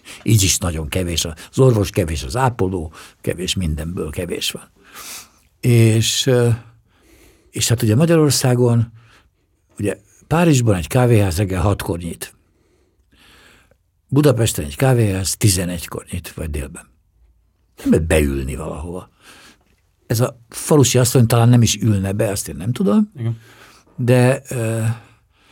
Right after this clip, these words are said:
Speaker 1: hát az nincs pénze, hogy mit tudom, bemegy egy pékségbe,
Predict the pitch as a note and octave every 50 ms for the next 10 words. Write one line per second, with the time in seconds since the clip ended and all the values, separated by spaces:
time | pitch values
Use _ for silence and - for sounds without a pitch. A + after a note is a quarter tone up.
0 | - - _ _ - C3+ B2 A2+ G2+ G#2+ A2 - - - - G#2+ G#2 G2 G2 F2
1 | F#2+ F#2 E2 E2 D#2+ - E2+ - F#2+ F#2+ F2+ F#2 G#2 F3 F3 F2+ - _ - G#2
2 | F#2+ - - - - F#2 F#2+ G2 F2+ G2 F#2+